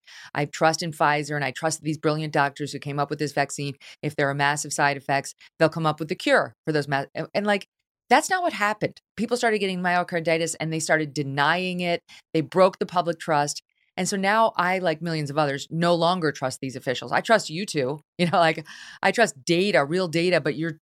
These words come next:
you've been talking all show about how hard it is to get. So your thoughts on,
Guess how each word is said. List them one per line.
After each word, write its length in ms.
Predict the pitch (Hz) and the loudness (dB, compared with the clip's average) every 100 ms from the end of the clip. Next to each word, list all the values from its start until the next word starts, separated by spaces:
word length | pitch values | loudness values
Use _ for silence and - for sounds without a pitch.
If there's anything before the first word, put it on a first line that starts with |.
| - | -8
you've 200 | 170 151 | -4 -2
been 120 | 160 | 0
talking 300 | 170 160 160 | 0 0 0
all 140 | 139 | -4
show 220 | 139 214 175 | 0 2 2
about 200 | 147 143 | 0 -2
how 160 | 147 | -4
hard 400 | 143 - 147 151 | -4 0 0 0
it 100 | 143 | -4
is 140 | 131 - | -6 -4
to 100 | 135 | -2
get. 140 | 131 | -4
So 120 | - | -4
your 80 | 156 | -6
thoughts 260 | 151 135 - | -4 -6 -6
on, 180 | 123 | -10